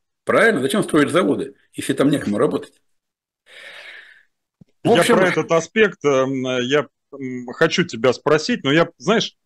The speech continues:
Speaker 2: ты меня извини, не прими за занудство, я хочу все-таки в цифрах поковыряться. Значит, мы же с
Speaker 1: Давай.
Speaker 2: тобой, как бы, как, как, как два руководителя своих предприятий, любим на бумажке что-нибудь там прикинуть. Вот,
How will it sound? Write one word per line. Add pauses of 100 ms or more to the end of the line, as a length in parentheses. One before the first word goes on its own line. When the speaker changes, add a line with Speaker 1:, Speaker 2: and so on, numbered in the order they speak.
(360)
Speaker 2:
ты
меня
извини,
не
прими
за
занудство,
я
хочу
все-таки
в
цифрах
поковыряться. (420)
Значит,
мы
же
с
Speaker 1:
Давай.
Speaker 2:
тобой, (200)
как
бы,
как, (100)
как, (120)
как
два
руководителя
своих
предприятий,
любим
на
бумажке (320)
что-нибудь
там
прикинуть. (480)
Вот,